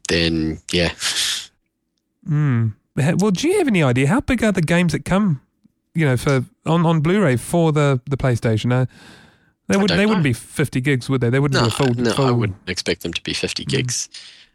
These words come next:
Speaker 1: Um,
Speaker 2: But they're still sizable. That's what you're saying, isn't
Speaker 1: yeah,
Speaker 2: it?
Speaker 1: I, I would say they were still sizable. In fact, some of the media that the games come on is probably still just D V D.
Speaker 2: Oh, okay. So Blu-ray reads D V D, right?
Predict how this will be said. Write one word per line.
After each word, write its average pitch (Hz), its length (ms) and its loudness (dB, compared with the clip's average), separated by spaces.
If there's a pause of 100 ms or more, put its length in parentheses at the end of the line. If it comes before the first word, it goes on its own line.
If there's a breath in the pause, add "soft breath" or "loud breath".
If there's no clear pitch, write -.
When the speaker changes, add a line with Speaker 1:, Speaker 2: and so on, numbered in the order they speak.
(140)
Speaker 1:
Um, 92 640 -4
Speaker 2:
But 156 80 0
they're 147 100 0
still 170 180 -2
sizable. 117 500 0
That's 117 160 -2
what 120 140 -6
you're - 60 -2
saying, 110 280 0
isn't 175 120 2
Speaker 1:
yeah, 90 100 0
Speaker 2:
it? 95 180 -2
Speaker 1:
I, 101 120 -2
I - 40 0
would 87 140 -4
say 85 200 -2
they - 140 -4
were - 80 -6
still - 300 -4
sizable. - 580 -2 (720 loud breath)
In 117 100 0
fact, - 340 -4
some 120 200 -2
of 101 60 -2
the 95 60 -2
media 98 380 -2
that 85 140 -6
the - 60 -20
games 90 280 -4
come 92 200 -6
on - 120 -10
is - 100 -6
probably 78 260 -6
still 78 220 -4
just - 220 -8
D 78 120 -4
V - 140 -8
D. 82 280 -4 (800 soft breath)
Speaker 2:
Oh, 165 140 2
okay. 175 180 0
So 214 180 0
Blu-ray 190 560 2
reads 170 240 2
D 151 160 0
V 139 80 2
D, 127 240 2
right? 127 280 0